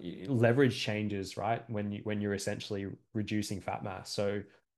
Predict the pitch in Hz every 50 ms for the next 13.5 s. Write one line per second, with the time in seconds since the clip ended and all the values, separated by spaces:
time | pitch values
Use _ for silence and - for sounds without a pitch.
0 | _ _ _ - - 151 147 135 135 131 - 139 131 131 127 127 120 127 131 139
1 | 139 127 - - - 143 135 - - 135 123 120 107 107 98 - 113 117 117 117
2 | 113 113 123 127 123 117 110 110 104 101 110 113 117 110 110 104 101 - - -
3 | 151 160 147 120 107 110 104 - - 110 110 113 110 110 - - 110 113 - -
4 | 120 117 - - 113 107 - 110 104 110 113 101 - 113 110 120 113 98 98 98
5 | - 107 - - 110 101 101 104 - - _ _ _ _ _ _ _ _ _ _
6 | _ - 113 104 101 101 101 - 127 127 127 131 123 123 135 127 127 131 127 131
7 | 127 123 123 123 117 113 113 113 107 - - _ _ _ _ - 107 107 110 107
8 | 107 107 104 104 101 - - 127 - 127 127 120 120 117 117 113 117 123 127 120
9 | 117 123 - - 120 113 113 104 107 107 107 110 107 104 107 113 123 120 120 -
10 | - 113 107 104 - - 113 107 107 104 95 - - - - - - 107 98 98
11 | - _ _ - 127 127 - - - - 131 127 - 123 120 127 120 - - 151
12 | 151 147 143 135 117 120 113 113 117 110 - - - 113 - - - 110 101 98
13 | - - 113 104 110 104 104 104 107 -